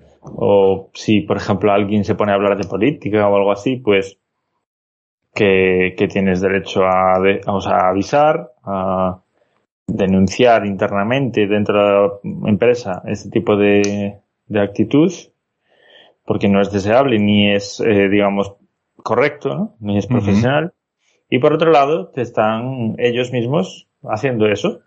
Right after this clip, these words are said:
Speaker 1: <laughs> Es decir, te están
Speaker 2: Sí.
Speaker 1: spameando, te están diciendo cómo tienes que ser, cómo tienes que pensar,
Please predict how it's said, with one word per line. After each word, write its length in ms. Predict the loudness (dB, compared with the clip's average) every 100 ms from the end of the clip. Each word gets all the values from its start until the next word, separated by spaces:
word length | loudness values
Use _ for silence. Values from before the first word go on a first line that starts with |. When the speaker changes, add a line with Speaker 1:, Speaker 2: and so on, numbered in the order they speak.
| -2
Speaker 1:
<laughs> 380 | 0 0 0
Es 200 | 0 0 0
decir, 340 | -2 -2 0
te 80 | 0
están 240 | 0 -2
Speaker 2:
Sí. 180 | 0 2
Speaker 1:
spameando, 500 | 2 2 0 0 -2
te 80 | -2
están 180 | -2 0
diciendo 640 | 0 2 0 2 0 0 -4 -20 _ _ _
cómo 200 | -6 -2
tienes 180 | -2 -2
que 220 | -2 -4
ser, 460 | -2 0 2 0 -6
cómo 160 | -4 -2
tienes 160 | -2
que 80 | -4
pensar, 540 | -6 -4 0 -2 -2